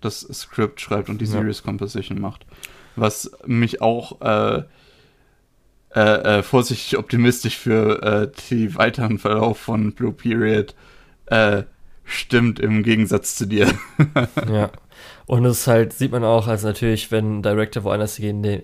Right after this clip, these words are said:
Speaker 2: hingeht, nimmt er meistens auch so seine
Speaker 1: Mhm.
Speaker 2: Leute, die
Speaker 1: Seinen
Speaker 2: er so
Speaker 1: engeren
Speaker 2: kennt, sein
Speaker 1: Kreis.
Speaker 2: Team
Speaker 1: Ja.
Speaker 2: mit.
Speaker 1: Obwohl ja, äh, Kensuke Uchiho sowohl für, äh, Science Saru als auch schon für, ähm,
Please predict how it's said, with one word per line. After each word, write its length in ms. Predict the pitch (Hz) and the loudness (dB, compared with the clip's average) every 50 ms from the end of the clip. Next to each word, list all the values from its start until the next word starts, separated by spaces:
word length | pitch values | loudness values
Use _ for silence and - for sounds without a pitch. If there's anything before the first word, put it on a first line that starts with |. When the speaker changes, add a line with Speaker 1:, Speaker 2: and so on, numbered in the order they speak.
| - - | -10 -8
Speaker 2:
hingeht, 600 | - 110 120 120 110 107 113 110 107 - - - - | -6 -4 -4 -2 -2 0 0 0 0 -2 -6 -10 -8
nimmt 260 | 113 113 113 110 - | -4 -4 -4 -2 -2
er 120 | 110 110 | -2 0
meistens 640 | 104 101 104 104 104 110 107 - - - 107 101 - | 0 0 0 0 0 0 -2 -4 -8 -8 -8 -8 -6
auch 200 | - 90 104 104 | -6 -4 -4 -6
so 240 | 104 - - 107 104 | -6 -8 -8 -6 -6
seine 440 | 98 92 104 101 104 104 104 104 104 - - - - - - - | -4 -4 -2 -2 -2 -2 -4 -4 -6 -8 -12 -20 -20 -14 -6 -4
Speaker 1:
Mhm. 320 | 123 117 113 113 117 135 - | -2 -2 -2 -2 -4 -6 -8
Speaker 2:
Leute, 580 | - 131 101 104 104 104 - - 107 104 104 104 104 | -6 -2 0 0 0 -2 -2 -2 -2 -2 -2 -2 -4
die 60 | - | -4
Speaker 1:
Seinen 100 | 107 104 | -2 -2
Speaker 2:
er 40 | 104 | 0
so 40 | - | 0
Speaker 1:
engeren 200 | 110 113 110 107 101 101 | 0 0 0 0 0 0
Speaker 2:
kennt, 100 | 104 - | -2 -4
sein 160 | - 107 104 107 | -4 -4 -2 -2
Speaker 1:
Kreis. 280 | 107 104 101 - - - - - | -2 -4 -8 -10 -16 -20 -16 -12
Speaker 2:
Team 340 | - - - 123 120 117 110 - - - - | -10 -6 -4 -2 -2 -2 -4 -6 -10 -12 -6
Speaker 1:
Ja. 60 | 123 | -4
Speaker 2:
mit. 240 | 139 - - - - - - _ - - - - - - 117 104 _ _ - - _ - - - | -4 -4 -4 -6 -12 -16 -20 _ -20 -20 -20 -20 -20 -20 -20 -20 _ _ -20 -20 _ -20 -8 -6
Speaker 1:
Obwohl 260 | 123 113 123 139 151 | -2 2 4 4 6
ja, 420 | 151 143 135 131 123 - 120 117 117 | 6 6 6 6 6 4 2 2 2
äh, 40 | |
Kensuke 420 | 110 - 127 123 131 - - - 123 | 2 0 0 -2 -2 -2 -4 -4 -4
Uchiho 420 | - 135 131 - 135 135 135 135 | -2 -4 -4 -2 2 2 2 2
sowohl 560 | 127 123 123 113 110 107 107 113 120 123 123 | 2 -2 -6 -8 -8 -4 0 2 4 4 4
für, 1040 | 120 - - - - - 123 120 117 117 113 110 113 - - - 113 113 110 110 113 113 | 2 0 -6 -12 -4 0 2 2 4 4 2 2 0 0 -2 -2 -2 -2 -2 -2 -2 -2
äh, 60 | 107 | -2
Science 300 | - 113 107 113 110 - | -2 0 0 0 -2 -2
Saru 300 | 113 110 110 110 117 107 | -2 -2 0 0 -2 -2
als 280 | - - 113 113 - | 0 0 0 -2 -2
auch 240 | - - 110 113 - | -4 -4 -4 -4 -6
schon 300 | - - - 117 113 110 | -6 -6 -4 -4 -4 -4
für, 800 | - - - - - - 113 113 107 110 110 110 107 - - - - | -6 -10 -16 -18 -8 -4 -2 0 0 0 0 0 -2 -2 -4 -4 -4
ähm, 560 | - - 107 107 107 104 104 104 101 101 | -2 -2 0 0 -2 -2 -2 -4 -4 -8